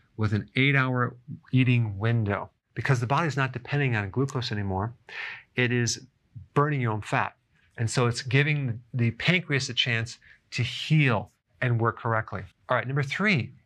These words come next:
decrease inflammation. So if you get rid of inflammation, you make insulin more sensitive. And I put a link down below of all the things that you can do to reduce inflammation. But of course, fasting will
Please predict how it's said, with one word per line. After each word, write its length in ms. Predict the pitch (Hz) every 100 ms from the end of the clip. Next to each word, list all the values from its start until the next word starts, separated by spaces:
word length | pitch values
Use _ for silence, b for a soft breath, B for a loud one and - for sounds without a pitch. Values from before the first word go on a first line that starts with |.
| -
decrease 540 | 101 151 143 175 165 131
inflammation. 840 | 139 131 98 95 120 135 90 101 - _ _ _
So 160 | - 135
if 120 | 139
you 40 |
get 160 | 127 123
rid 160 | 147
of 80 | 214
inflammation, 600 | 160 139 117 95 - 117
you 80 | 120
make 220 | 127 127
insulin 440 | 120 120 - 123 120
more 320 | 107 104 - -
sensitive. 680 | - 123 104 - 87 - - _ _ _ -
And 120 | 107
I 60 |
put 340 | 107 - 160 -
a 60 |
link 260 | 131 127 127
down 180 | 127 123
below 440 | 123 113 101 95 _ b b
of 180 | 104 95
all 200 | - 170
the 100 | 214
things 400 | 185 170 156 143
that 80 | 131
you 100 | 123
can 180 | 120 127
do 280 | 107 101 98 - _ _
to 100 | -
reduce 400 | 117 113 113 110
inflammation. 680 | 107 - 110 147 156 - 101 - _
But 80 | 135
of 100 | 123
course, 400 | 160 139 135 - _
fasting 720 | - 170 180 196 - 123 120 - - _ _ -
will 380 | 123 123 120